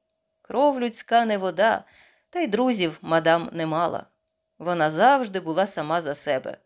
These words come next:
Гроші — це була її пристрасть. Заробляти більше й більше. Витрачала вона дуже мало, розкошів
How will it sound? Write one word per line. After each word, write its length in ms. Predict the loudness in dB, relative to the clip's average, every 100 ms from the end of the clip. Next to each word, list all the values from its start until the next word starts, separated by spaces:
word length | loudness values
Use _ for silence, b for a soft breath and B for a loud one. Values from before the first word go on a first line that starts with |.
| _ _ _ _
Гроші — 600 | -6 0 2 0 -6 -10 b b b
це 160 | -6
була 280 | -2 2 2
її 340 | 2 -2 -8 -10
пристрасть. 800 | -6 -8 -8 -14 -16 -18 _ _ _ _ _ -6
Заробляти 680 | 2 4 4 4 2 0
більше 520 | -4 -4 -4 -4 -6 -6
й 80 |
більше. 580 | -6 -6 -6 -8 -10 -12 _ _ _ _ -4
Витрачала 720 | -2 0 -2 -2 2 2 2
вона 260 | 0 0 -2
дуже 380 | -2 -2 0 0
мало, 460 | -2 -2 -4 -10 _ _ _ -4
розкошів 800 | -2 -2 -2 0 0 0 -8